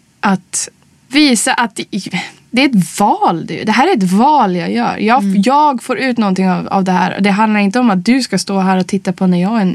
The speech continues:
Speaker 1: naken. Liksom, utan
Speaker 2: Mm.
Speaker 1: det handlar om att jag, jag gör, jag har en kropp. Jag skäms inte för att visa upp den. Jag är stolt över den.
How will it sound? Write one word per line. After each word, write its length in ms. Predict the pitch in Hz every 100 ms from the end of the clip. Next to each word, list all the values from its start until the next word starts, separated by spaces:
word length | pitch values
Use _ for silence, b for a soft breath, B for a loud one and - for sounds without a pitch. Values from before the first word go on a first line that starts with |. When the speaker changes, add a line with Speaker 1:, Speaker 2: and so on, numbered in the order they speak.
| -
Speaker 1:
naken. 720 | 185 190 170 - - 277 170
Liksom, 280 | - 180 185
utan 240 | 202 214
Speaker 2:
Mm. 60 | 202
Speaker 1:
det 220 | 208 202 B B B B B B B - 202
handlar 280 | 226 226 226
om 60 |
att 140 | 220 208
jag, 380 | 226 226 226 - _ _ _ _ _
jag 340 | 226 240 247
gör, 460 | 233 233 226 220 220
jag 320 | 220 233 240 233
har 220 | 247 240
en 140 | 233
kropp. 420 | 202 214 202 - - B B
Jag 300 | 208 240 254
skäms 460 | - - 233 220 -
inte 300 | 254 208 196
för 100 | 208
att 100 | 202
visa 220 | 196 185
upp 160 | 185 175
den. 180 | 190 185
Jag 100 | 202
är 40 |
stolt 720 | 190 - - 214 247 262 -
över 300 | - 220 196
den. 300 | 190 185 185